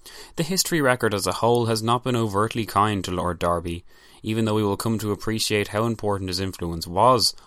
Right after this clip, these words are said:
on the cabinet during Disraeli's premiership. To cut a long story short, Derby played a large part in preventing British actions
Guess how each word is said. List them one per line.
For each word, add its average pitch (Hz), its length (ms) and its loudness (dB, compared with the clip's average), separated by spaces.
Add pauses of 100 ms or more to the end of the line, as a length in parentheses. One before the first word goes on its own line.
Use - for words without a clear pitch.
(120)
on 120 160 2
the 127 80 -2
cabinet 90 500 0 (280)
during 101 320 0
Disraeli's 85 460 -6
premiership. 90 640 -2 (1000)
To - 80 -8
cut 139 160 -2
a 139 60 0
long 139 260 6
story 90 380 2
short, 104 480 2 (120)
Derby 113 480 4
played 113 300 0
a 113 60 0
large 113 420 4
part 87 380 4
in 101 240 -2 (240)
preventing 107 600 2
British 95 320 0
actions 90 540 -2